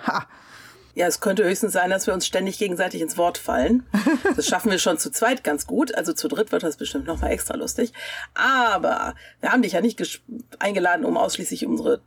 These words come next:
Speaker 2: Podcast-Methodik hier zu sprechen, sondern wir wüssten gerne mal von dir ein bisschen was über dich und, äh, dein Verhältnis zum Thema Steampunk-Literatur.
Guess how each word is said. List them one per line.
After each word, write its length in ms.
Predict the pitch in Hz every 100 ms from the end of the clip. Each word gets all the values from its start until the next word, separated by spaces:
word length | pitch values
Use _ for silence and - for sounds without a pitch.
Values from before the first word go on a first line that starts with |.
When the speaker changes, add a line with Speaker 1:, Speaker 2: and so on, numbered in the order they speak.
| _ _ -
Speaker 2:
Podcast-Methodik 960 | - - - 165 139 - 160 - 165 151
hier 140 | - 156
zu 100 | 208
sprechen, 460 | - - - 240
sondern 360 | 160 143 233 247
wir 140 | 160
wüssten 260 | 269 - 220
gerne 260 | - 156
mal 180 | 185 190
von 200 | 202 226
dir 380 | 143 143 147 226 - - - - - - -
ein 300 | 302 294 254
bisschen 380 | 330 - 247
was 180 | 247 285
über 240 | - 240 226
dich 380 | - 269 -
und, 400 | - 320 330 311
äh, 240 | 311 311 320
dein 300 | 247 180 226
Verhältnis 500 | 233 233 254 277 254
zum 140 | 294
Thema 320 | 254 277 302 311
Steampunk-Literatur. 1120 | - 440 370 302 156 - 262 - - -